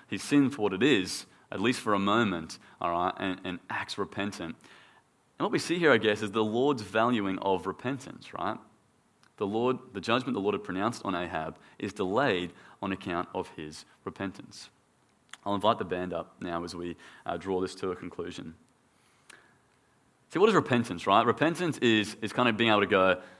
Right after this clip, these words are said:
"Look, I've got the most fundamental reality about life, who God is, completely wrong." It's when, if you're a Christian this morning, this has happened to you at some point. You've gone from sort of knowing about sin intellectually at some sort of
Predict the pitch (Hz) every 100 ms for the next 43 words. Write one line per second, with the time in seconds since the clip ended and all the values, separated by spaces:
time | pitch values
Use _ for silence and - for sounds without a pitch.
0 | _ - 110 123 151 123 113 - 131 143
1 | 113 110 107 98 101 101 98 90 87 95
2 | 90 135 - - 95 98 101 87 85 -
3 | 92 92 90 90 78 - 87 _ _ _
4 | _ _ _ _ _ - - 110 123 143
5 | 160 - - - 196 - 190 131 110 127
6 | 143 104 110 123 143 147 127 98 92 98
7 | 90 95 87 - - - 98 131 156 156
8 | 117 113 101 117 127 113 104 98 - -
9 | 127 120 113 98 101 113 - 117 113 -
10 | 113 107 107 98